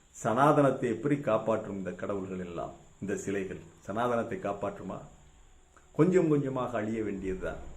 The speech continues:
கொஞ்சம் கொஞ்சமாக ஒவ்வொரு இடத்திலும் இவர்கள் வெளிப்படுகிறார்கள், வெளிப்படுத்திக் கொண்டே இருக்கிறார்கள், வெளிப்படுகிறார்கள். இவர்களுடைய அந்த தோற்று போய் கொண்டிருக்கிறோம் என்ற ஒரு உணர்ச்சி தான் வெளியே வந்து இவர் கவாய் மேல,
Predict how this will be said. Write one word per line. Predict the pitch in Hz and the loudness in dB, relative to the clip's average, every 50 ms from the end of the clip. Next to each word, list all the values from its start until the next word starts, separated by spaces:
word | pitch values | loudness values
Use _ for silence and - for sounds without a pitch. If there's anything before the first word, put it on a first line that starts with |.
| - - - - - - | -14 -16 -18 -20 -10 -6
கொஞ்சம் | - 120 135 143 143 139 | -2 2 4 6 6 6
கொஞ்சமாக | 139 135 131 135 135 135 135 143 139 190 214 202 - - - - - - - | 4 2 2 2 4 4 4 4 4 4 0 0 -2 -6 -12 -18 -14 -4 0
ஒவ்வொரு | 117 127 123 127 135 135 135 127 120 | 2 4 6 6 8 8 8 8 8
இடத்திலும் | 127 135 160 160 160 160 165 190 214 196 | 6 6 6 6 4 4 2 4 4 4
இவர்கள் | 151 131 127 123 117 110 101 | 4 4 4 4 2 0 2
வெளிப்படுகிறார்கள், | 110 127 147 156 156 - 147 123 113 110 113 110 107 104 110 117 - - - - - - - - - - - - - - - - - - - - - - - - - - | 4 6 6 6 6 4 2 0 2 2 2 0 0 0 -2 -6 -8 -10 -14 -18 -20 -20 -20 -20 -20 -20 -20 -20 -20 -20 -20 -20 -20 -20 -20 -20 -20 -20 -20 -20 -4 6
வெளிப்படுத்திக் | 110 147 180 202 - - 185 170 - - 156 143 - | 10 10 10 10 10 8 6 4 4 2 0 2 4
கொண்டே | 147 143 143 143 | 6 8 10 10
இருக்கிறார்கள், | 139 127 - - 123 120 113 104 - 156 147 | 10 8 8 6 6 6 6 6 4 2 6
வெளிப்படுகிறார்கள். | 123 127 147 151 147 147 139 123 120 117 110 107 107 110 160 180 | 8 8 8 8 8 6 4 4 4 4 4 4 4 2 0 0
இவர்களுடைய | 156 123 120 113 110 107 101 101 98 92 90 87 78 - - - - - - - - - _ _ _ _ _ _ _ _ _ _ _ _ _ - | 0 0 0 2 0 0 0 0 -2 -2 -2 -2 -4 -6 -10 -14 -20 -20 -20 -20 -20 -20 _ _ _ _ _ _ _ _ _ _ _ _ _ -10
அந்த | - 104 95 92 92 - - - - - - - - - - - - - _ _ _ _ - | -8 -6 -4 -4 -4 -6 -6 -8 -12 -16 -20 -20 -20 -20 -20 -20 -20 -20 _ _ _ _ 8
தோற்று | 170 202 202 - - 196 185 | 10 10 10 10 8 4 2
போய் | - 170 175 165 147 | 4 4 6 6 6
கொண்டிருக்கிறோம் | - 156 151 143 147 143 131 135 139 135 143 160 156 | 6 6 6 6 6 4 4 2 0 0 2 2 2
என்ற | 123 117 113 107 113 107 | 0 -2 -4 -2 -2 -2
ஒரு | 98 95 92 90 92 | -2 -2 -4 -4 -4
உணர்ச்சி | 101 117 135 143 139 - - 120 | -4 -4 -4 -4 -6 -8 -10 -6
தான் | - 143 156 127 | -6 -4 -4 -4
வெளியே | 110 113 123 127 | -2 -2 0 0
வந்து | 120 117 113 113 135 | 0 -2 -2 -4 -4
இவர் | 143 120 110 - - | -4 -4 -4 -4 -6
கவாய் | - 107 110 113 113 110 104 | -4 0 2 2 2 2 0
மேல, | 101 98 98 | -2 -2 -4